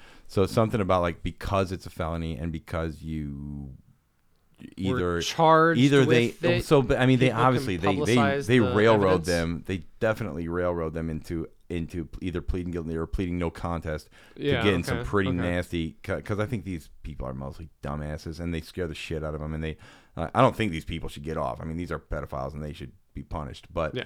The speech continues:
Speaker 1: but they
Speaker 2: Skin them alive,
Speaker 1: they,
Speaker 2: personally,
Speaker 1: uh,
Speaker 2: would be my
Speaker 1: yeah, I mean, like, it, I, well, look, I have no problem with, like, be, be mean to pedophiles. I'm good with it. I think everybody's good with it.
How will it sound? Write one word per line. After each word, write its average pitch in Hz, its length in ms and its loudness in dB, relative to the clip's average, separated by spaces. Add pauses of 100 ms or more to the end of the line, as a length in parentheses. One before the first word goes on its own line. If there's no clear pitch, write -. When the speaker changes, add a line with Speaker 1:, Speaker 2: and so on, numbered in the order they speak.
(580)
Speaker 1:
but 82 400 -4
they 85 340 -2
Speaker 2:
Skin 160 180 2
them 131 140 -2
alive, 101 440 -4
Speaker 1:
they, 95 260 0 (140)
Speaker 2:
personally, 107 400 -8
Speaker 1:
uh, 131 120 -4
Speaker 2:
would 131 100 -6
be 95 60 -8
my 92 200 -6
Speaker 1:
yeah, 160 240 -4
I 76 80 -8
mean, 95 200 -6
like, 90 180 -6
it, 98 240 -6 (1300)
I, 104 60 -8
well, 107 220 -2
look, 76 140 -8
I 78 120 -2
have 98 120 0
no 98 140 -2
problem 90 300 0
with, 80 160 -8
like, 78 300 -6
be, 98 160 -4
be 113 280 2
mean 104 380 0
to 92 80 -8
pedophiles. 82 640 -2
I'm 95 180 0
good 90 180 -4
with 82 140 -8
it. 87 280 -6
I 87 80 -2
think 87 180 -8
everybody's 82 300 -4
good 85 140 -6
with 82 120 -8
it. 87 140 -8